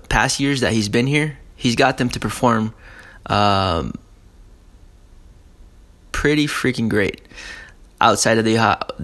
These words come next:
outside of the Ohio State performances, right? But Ohio State, they've got athletes themselves, so that's always been the test, and that's always gonna be the thing that f-, the fan base is gonna gauge them on. Can you beat Ohio State? How do you look versus Ohio State?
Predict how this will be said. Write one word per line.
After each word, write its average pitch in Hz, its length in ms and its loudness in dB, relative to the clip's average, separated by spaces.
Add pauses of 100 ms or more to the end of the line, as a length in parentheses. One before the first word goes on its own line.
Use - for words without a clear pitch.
(120)
outside 127 300 4
of 120 60 2
the 117 100 4
Ohio 110 240 4
State - 240 -2
performances, 104 500 -2
right? 107 260 0 (540)
But - 100 2
Ohio 117 280 4
State, - 360 0 (1300)
they've 113 200 0
got 110 220 2
athletes 117 480 0
themselves, 127 680 0 (240)
so 110 200 2
that's 110 200 2
always 120 220 4
been 117 140 0
the 104 80 0
test, 123 320 2
and 107 100 0
that's 104 220 0
always 123 340 2
gonna 120 140 2
be 117 140 2
the 107 100 0
thing 113 260 -2
that 98 320 -4 (440)
f-, - 120 -12
the 117 160 0
fan 113 300 2
base 104 220 2
is - 60 -4
gonna 110 180 2
gauge 107 320 0
them 80 160 -2
on. 67 200 -4 (120)
Can 113 180 2
you 110 80 2
beat 113 180 0
Ohio 104 240 2
State? - 400 -4 (300)
How 113 120 2
do 113 60 4
you 113 120 4
look 110 160 2
versus 107 240 0
Ohio 104 280 0
State? - 460 -4